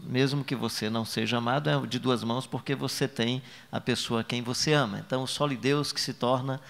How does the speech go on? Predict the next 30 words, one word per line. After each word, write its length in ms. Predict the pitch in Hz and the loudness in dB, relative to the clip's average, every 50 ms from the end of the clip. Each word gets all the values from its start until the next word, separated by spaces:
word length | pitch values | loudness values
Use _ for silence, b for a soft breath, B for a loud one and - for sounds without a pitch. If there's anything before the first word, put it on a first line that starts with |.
| B B B B | B B B B
solidário. 640 | - - - 135 135 131 127 113 107 92 87 82 - - B B B B B B B - | -8 0 4 4 4 4 4 0 0 0 0 -4 -8 -14 B B B B B B B -4
E 640 | 120 120 123 123 123 123 123 120 120 113 107 104 - 80 - - - - - - _ - - _ _ _ - - | -2 0 2 2 2 2 2 2 2 0 0 -2 -6 -10 -14 -18 -20 -20 -20 -20 _ -20 -20 _ _ _ -4 -2
é 80 | 151 | 0
diferente 560 | 151 156 160 - 185 156 135 151 175 156 - 127 | 0 0 2 4 4 6 6 6 4 2 2 0
nesse 240 | 123 117 - - | 0 0 0 -2
aspecto 420 | 101 - - - 123 117 117 - 120 | -2 -4 -2 0 0 0 0 -2 -6
a 40 | 113 | -6
solidão, 580 | - - 120 120 120 110 110 110 98 92 92 | 0 0 0 0 0 0 0 0 0 -2 -4
né? 100 | 101 95 | -8 -10
Porque 260 | - - 113 - - | -8 -8 -8 -2 -2
a 60 | 120 113 | -2 -2
solidão 500 | - - 127 123 123 110 113 123 135 139 | 2 0 0 0 0 2 2 4 4 4
é 60 | 135 | 4
você 320 | - 131 123 - - 131 | 2 0 -2 0 -2 -2
sozinho 560 | 120 - - 131 117 101 104 107 120 135 143 | -2 2 2 2 2 2 0 -2 -2 0 0
e 60 | 151 143 | 0 0
sozinha 600 | - - 135 113 104 110 110 123 135 156 170 B B B B B B - | 0 0 0 0 0 -4 -4 -2 -2 -2 -2 B B B B B B -2
e 60 | 131 | 2
não 180 | 127 139 156 | 4 6 6
se 160 | 160 - - 156 | 6 4 2 0
sente 360 | - - 156 151 143 - 131 | 0 2 0 2 2 0 0
gente 300 | 113 123 135 147 139 - | 2 0 0 0 -2 -4
porque 280 | - - 131 - - 147 | -6 -6 -6 -2 -2 0
não 160 | 147 143 143 | 0 0 0
tem 180 | 139 156 151 139 | 0 0 2 4
outro 320 | 143 160 170 165 - 139 | 6 6 6 4 2 -2
perto 360 | - - 131 120 - - 135 | 0 0 -2 -2 -2 -4 -4
de 100 | 117 120 | -4 -2
você. 400 | 120 123 117 - - 120 - - - - - B B B B B B B B B B B B B _ _ - | -2 -2 -4 -4 -4 -6 -6 -8 -10 -14 -20 B B B B B B B B B B B B B _ _ -14
É, 300 | - - - - - | -12 -10 -10 -10 -12